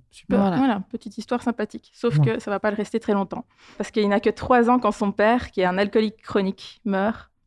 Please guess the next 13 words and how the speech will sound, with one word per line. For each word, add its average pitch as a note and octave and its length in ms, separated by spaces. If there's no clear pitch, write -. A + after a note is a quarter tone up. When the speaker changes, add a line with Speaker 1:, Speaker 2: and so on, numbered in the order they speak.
Speaker 2:
probablement F#3+ 460
d'une F3+ 140
cirrhose G3 360
du F3+ 80
foie. - 240
Et F3+ 60
Speaker 3:
C'est, F#3 40
Speaker 2:
donc, G3 180
Speaker 3:
donc A#3+ 140
c'était A3 200
Speaker 2:
euh, - 20
Speaker 3:
pas A#3 140
si G#3+ 160